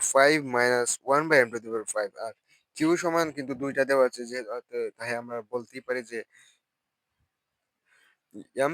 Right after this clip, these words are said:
স্কয়ার minus root over five M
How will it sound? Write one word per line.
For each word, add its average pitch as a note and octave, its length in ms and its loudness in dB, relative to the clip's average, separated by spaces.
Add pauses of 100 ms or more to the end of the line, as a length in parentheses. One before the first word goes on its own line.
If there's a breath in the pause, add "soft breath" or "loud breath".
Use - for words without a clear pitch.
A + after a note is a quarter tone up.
স্কয়ার F3 460 6 (460)
minus A#2+ 540 -4
root B2 160 -6
over B2 180 -4 (160)
five C3+ 280 2 (460)
M B2 60 -8